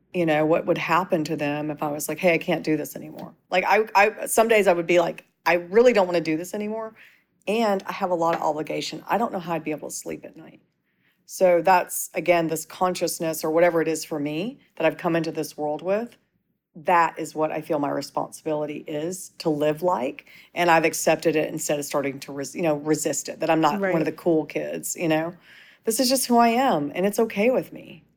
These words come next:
Speaker 1: Yeah.
Speaker 2: I love that you mentioned the cool kids because, um, this is
Speaker 1: <laughs>
Speaker 2: going so full circle for me, Anissa, because, um, you know, in, like, the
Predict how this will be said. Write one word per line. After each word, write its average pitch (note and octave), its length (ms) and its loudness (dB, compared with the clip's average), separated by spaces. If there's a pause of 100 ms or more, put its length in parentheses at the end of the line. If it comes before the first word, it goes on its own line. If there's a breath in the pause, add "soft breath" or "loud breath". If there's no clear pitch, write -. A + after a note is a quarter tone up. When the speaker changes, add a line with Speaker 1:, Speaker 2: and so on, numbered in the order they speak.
Speaker 1:
Yeah. E3 280 -10 (480)
Speaker 2:
I B3+ 80 4
love C4 220 6
that D4 100 6
you C#4 40 -2
mentioned A#3+ 300 0
the A3 60 2
cool G#3+ 440 4
kids G3+ 300 -2
because, F#3+ 560 -2
um, F#3 380 2
this G#3 120 2
is A3 80 2
Speaker 1:
<laughs> A#3+ 80 2
Speaker 2:
going A#3 120 6
so A#3+ 200 6
full A#3 140 4
circle G#3 320 4
for - 80 -4
me, F#3 160 -2
Anissa, F3+ 260 -2
because, F#3+ 500 2
um, F3 500 -2 (200)
you A#3+ 80 2
know, G3+ 160 6
in, F#3+ 280 2
like, F3 180 -2
the D#3+ 80 -4